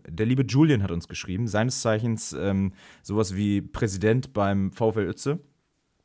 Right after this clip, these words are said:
Und er hat mich auf eine Sache aufmerksam gemacht. Und zwar haben wir wohl in der letzten Folge erzählt, ich habe erzählt, dass Damian seine Fußballschuhe mal für den VfL Uetze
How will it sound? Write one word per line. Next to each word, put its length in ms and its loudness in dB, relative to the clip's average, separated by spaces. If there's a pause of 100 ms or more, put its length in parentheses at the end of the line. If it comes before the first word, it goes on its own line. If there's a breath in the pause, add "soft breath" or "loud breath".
(380)
Und 120 -4
er 60 2
hat 60 0
mich 140 2
auf 80 0
eine 160 2
Sache 200 2
aufmerksam 520 -4
gemacht. 280 -16 (500 loud breath)
Und 120 0
zwar 380 6
haben 380 6
wir 180 0
wohl 340 -2 (520)
in 180 2
der 140 4
letzten 320 -4
Folge 560 -2
erzählt, 880 -2
ich 180 -4
habe 180 0
erzählt, 500 -6 (360 soft breath)
dass 200 -6
Damian 800 2 (200)
seine 460 0
Fußballschuhe 680 0
mal 180 2
für 160 -4
den 140 0
VfL 540 0
Uetze 460 -4